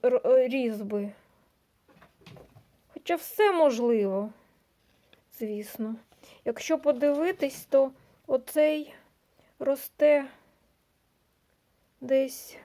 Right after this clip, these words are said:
ну, на тому ж рівні, що і той, м, навіть чуть вище. Оцей квітконос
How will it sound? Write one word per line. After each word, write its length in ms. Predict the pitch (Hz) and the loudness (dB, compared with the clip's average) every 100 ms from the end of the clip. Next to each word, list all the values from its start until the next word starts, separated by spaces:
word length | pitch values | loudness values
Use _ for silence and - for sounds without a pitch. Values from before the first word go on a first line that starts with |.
| - | -14
ну, 300 | 294 320 294 | -10 -6 -4
на 180 | 254 269 | -4 -2
тому 380 | 294 294 277 | 2 2 2
ж 120 | 269 269 | -2 -2
рівні, 520 | 294 269 262 254 262 _ _ _ _ _ _ _ _ _ _ _ _ _ _ _ _ _ _ _ _ _ _ _ _ | -2 -2 -4 -8 -10 _ _ _ _ _ _ _ _ _ _ _ _ _ _ _ _ _ _ _ _ _ _ _ _
що 260 | - - 262 | -18 -4 -2
і 140 | 262 | -2
той, 540 | 254 330 349 359 311 - | -2 -2 0 -2 -4 -4
м, 360 | 254 247 254 | -6 -4 -4
навіть 480 | 269 294 269 269 - 226 - - | -2 -2 -2 -4 -8 -16 -18 -18
чуть 320 | - 320 311 262 | -6 -4 -4 -4
вище. 720 | 262 269 196 - - 220 226 _ _ _ _ _ | -2 -2 -2 -6 -8 -8 -8 _ _ _ _ _
Оцей 360 | 277 226 269 247 | -12 -2 0 0
квітконос 760 | 240 240 233 - 233 226 226 | -2 -8 -6 -4 -2 -2 -4